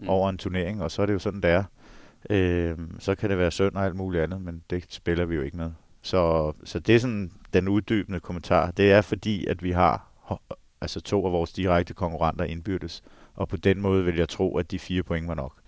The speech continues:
Speaker 2: Så er det klart, hvis Nordsjælland nu... Øh, jamen, de kan sådan set godt stikke af, men... Øh, det skal ikke både være Nordsjælland og Ringsted og Skive, der tager point, så bliver det lige pludselig uhyggeligt, ikke?
Speaker 1: Jeg gætter på, at du sad og så, øh,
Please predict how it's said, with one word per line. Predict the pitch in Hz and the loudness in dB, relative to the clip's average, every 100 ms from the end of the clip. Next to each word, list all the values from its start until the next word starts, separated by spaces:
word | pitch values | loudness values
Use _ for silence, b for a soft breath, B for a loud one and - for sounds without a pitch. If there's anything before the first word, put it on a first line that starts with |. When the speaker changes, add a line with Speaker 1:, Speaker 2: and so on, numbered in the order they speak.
| - - | -18 -8
Speaker 2:
Så | - | -6
er | |
det | 80 | 0
klart, | 107 87 73 | 6 6 6
hvis | 87 | 0
Nordsjælland | 92 90 104 95 87 | 0 2 4 2 2
nu... | 92 90 85 | 0 2 2
Øh, | 80 76 78 B B B B B B | 2 -2 -8 B B B B B B
jamen, | 80 - | -14 -10
de | - | -4
kan | 82 | -4
sådan | 80 | -2
set | - 85 | -4 -4
godt | - 87 | -2 -4
stikke | - 90 82 | -2 -2 0
af, | 85 | -2
men... | 87 82 80 | -6 -8 -6
Øh, | 78 85 85 - _ _ - - | -6 -8 -10 -18 _ _ -20 -20
det | - | -6
skal | 95 | -4
ikke | 90 | 0
både | 101 101 107 | 4 6 6
være | 95 | 4
Nordsjælland | 90 87 90 87 80 | 2 0 0 0 0
og | 82 | -2
Ringsted | 85 - 90 85 | -4 -2 0 0
og | |
Skive, | - 85 82 90 | -2 -6 -6 -4
der | 82 | -4
tager | - 80 | -2 -2
point, | - 78 76 | -2 -6 -6
så | 90 | -8
bliver | 90 85 | -4 -4
det | 80 | -6
lige | 82 | -8
pludselig | 90 85 90 | -8 -6 -4
uhyggeligt, | 85 82 - 95 | -4 -6 -8 -10
ikke? | 98 - - | -12 -12 -6
Speaker 1:
Jeg | 87 | -4
gætter | 101 107 | 0 0
på, | 123 | 0
at | 101 | -2
du | 101 | 0
sad | 117 123 | 2 2
og | 117 | 2
så, | 127 120 117 | 0 2 4
øh, | 104 95 90 82 | 4 4 0 -2